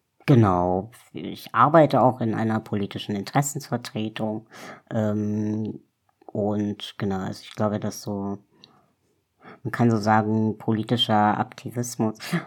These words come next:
und Arbeit überschneidet sich auch bei mir teilweise, ähm, aber ich versuche so ziemlich in allen Bereichen, in denen ich irgendwie aktiv bin,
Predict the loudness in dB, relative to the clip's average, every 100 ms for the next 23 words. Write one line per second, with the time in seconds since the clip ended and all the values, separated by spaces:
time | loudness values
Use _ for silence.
0 | -4 -2 4 6 6 4 -2 -4 -4 2
1 | 4 6 4 -2 -4 -4 -4 0 0 0
2 | -2 0 0 2 2 2 0 -2 -4 -6
3 | -16 -20 -18 -6 -4 -2 -4 -2 -4 -8
4 | _ _ _ -6 -4 -4 -4 -6 -14 _
5 | -10 -8 -8 -8 -6 -6 -6 -12 -4 -4
6 | -4 -4 -6 -4 -2 0 -2 -4 -8 -8
7 | -10 -12 -14 -6 -4 -4 _ -6 -6 -4
8 | -4 -6 -6 -6 -8 -10 -12 -12 -18 _
9 | -8 -6 -6 -8 -10 _ -14 -12 -12 -8
10 | -4 -2 -2 -6